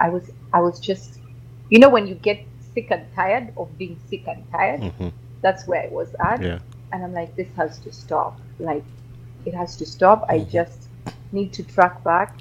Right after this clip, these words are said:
Speaker 1: and find out who I am, what I want, what I'm about." And
Speaker 2: Yeah.
Speaker 1: it's, it's been great.
Speaker 2: I mean, you said you were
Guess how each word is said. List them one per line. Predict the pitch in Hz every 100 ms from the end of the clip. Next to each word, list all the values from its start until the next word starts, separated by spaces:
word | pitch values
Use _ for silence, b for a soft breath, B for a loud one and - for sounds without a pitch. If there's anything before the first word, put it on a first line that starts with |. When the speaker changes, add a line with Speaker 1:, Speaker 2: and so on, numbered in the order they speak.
| - -
Speaker 1:
and | 160 156 156 156 - - - - - - -
find | 196 196 185
out | 175 170 175 - -
who | 214 220
I | 185 170 180 196
am, | 196
what | 175 190
I | 170 165 151
want, | 175 190 208 -
what | 180 175
I'm | 160
about." | 151 - 170 190 202 - - - - - - - - - - - - - -
And | 220 226 220 220 220 -
Speaker 2:
Yeah. | 120 98 233
Speaker 1:
it's, | - - - -
it's | -
been | - 214 -
great. | 214 240 185 -
Speaker 2:
I |
mean, | 107
you | 110
said | - 117
you | 107 107
were | 104 101